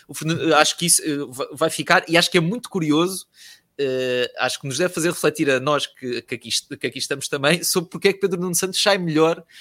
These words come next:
eh, desta, desta comissão de inquérito e se nós damos mesmo importância às coisas que devemos dar importância, porque, regressando a como eu comecei, isto começa com a indenização de quinhentos mil euros que Pedro Nuno Santos autorizou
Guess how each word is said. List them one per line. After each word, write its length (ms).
eh, 460
desta, 500
desta 260
comissão 320
de 60
inquérito 360
e 80
se 120
nós 180
damos 220
mesmo 220
importância 460
às 120
coisas 260
que 60
devemos 240
dar 120
importância, 500
porque, 260
regressando 400
a 60
como 160
eu 40
comecei, 480
isto 240
começa 380
com 100
a 40
indenização 360
de 140
quinhentos 500
mil 240
euros 380
que 100
Pedro 240
Nuno 140
Santos 260
autorizou 800